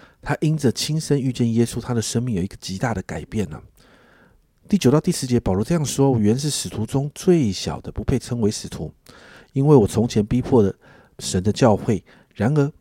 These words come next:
我今日成了何等人，是蒙神的恩才成的，并且他所赐我的恩不是突然的。我比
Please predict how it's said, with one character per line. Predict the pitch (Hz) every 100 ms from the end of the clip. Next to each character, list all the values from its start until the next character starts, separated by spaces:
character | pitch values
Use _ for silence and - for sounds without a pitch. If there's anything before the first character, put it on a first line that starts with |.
| _
我 | - 92
今 | - 127 135
日 | 139 104
成 | - - 92
了 | 101
何 | - 101
等 | - 95
人， | 85 80 85 - _ - - -
是 | -
蒙 | 123 95
神 | 104 - 92
的 | 101
恩 | 117
才 | 120 92
成 | 90 - 76
的， | 78 - _ _ - _ - -
并 | 160
且 | 143 117
他 | 143
所 | - - 101
赐 | - - - 135
我 | 101 90
的 | 101
恩 | 117 127
不 | 107
是 | -
突 | 123 - 101 120
然 | 127 101
的。 | 113 117 - _ _ _ _ _
我 | -
比 | 175